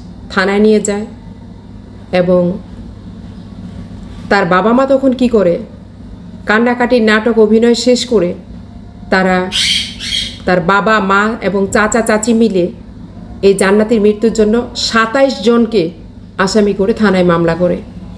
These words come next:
সাতাশ জন আসামিকে অ্যারেস্ট করা হয়। তারা তো কিছু বুঝে ওঠার আগে এটা ঘটে। সাতাইশ জন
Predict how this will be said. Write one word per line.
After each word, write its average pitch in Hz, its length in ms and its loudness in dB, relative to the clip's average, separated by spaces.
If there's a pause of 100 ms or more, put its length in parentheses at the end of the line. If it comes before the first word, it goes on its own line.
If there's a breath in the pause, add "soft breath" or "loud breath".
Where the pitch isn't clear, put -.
(160)
সাতাশ 214 400 0
জন 208 140 4
আসামিকে 208 480 2
অ্যারেস্ট 190 320 4
করা 185 180 2
হয়। 185 200 -2 (560)
তারা 220 180 0
তো 233 120 0
কিছু 247 200 0
বুঝে 233 280 4
ওঠার 247 260 4
আগে 202 240 4
এটা 202 220 2
ঘটে। 180 280 0 (800 loud breath)
সাতাইশ 247 500 2
জন 262 340 2